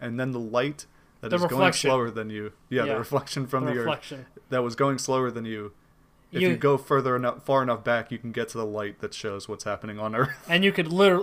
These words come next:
Speaker 2: literally see in the past.
Speaker 1: Yeah.
Speaker 2: At least, um,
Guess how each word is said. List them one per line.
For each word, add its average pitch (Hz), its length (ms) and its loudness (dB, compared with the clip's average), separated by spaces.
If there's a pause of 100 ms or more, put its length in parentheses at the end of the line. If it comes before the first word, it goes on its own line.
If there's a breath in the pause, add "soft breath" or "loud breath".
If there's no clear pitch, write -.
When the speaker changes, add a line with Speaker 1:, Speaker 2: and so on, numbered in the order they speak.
Speaker 2:
literally 175 920 6 (260)
see 156 680 2 (180)
in 180 140 -2
the 165 60 2
past. - 720 0 (560)
Speaker 1:
Yeah. - 200 -4 (200)
Speaker 2:
At 175 180 4
least, 165 300 0 (400)
um, 175 140 -2